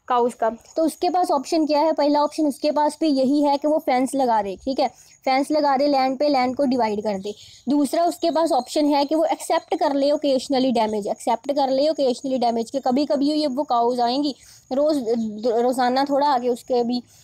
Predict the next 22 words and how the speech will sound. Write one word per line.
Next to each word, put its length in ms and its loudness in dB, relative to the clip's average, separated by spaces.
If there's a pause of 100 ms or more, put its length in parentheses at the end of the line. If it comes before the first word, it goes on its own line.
(140)
लैंड 260 0
को 80 -2
डैमेज 320 0
कर 160 0
देंगी, 200 0
कभी-कभी 480 0
आएंगे 260 2
तो 80 2
वो 80 2
उसे 140 0
एक्सेप्ट 420 -2
कर 160 0
ले, 100 0
उतनी 300 0
को 100 -2
कॉस्ट 340 -2
वो 80 0
बेयर 280 0
कर 180 -4
ले, 260 -14
ठीक 140 -4
है। 360 -6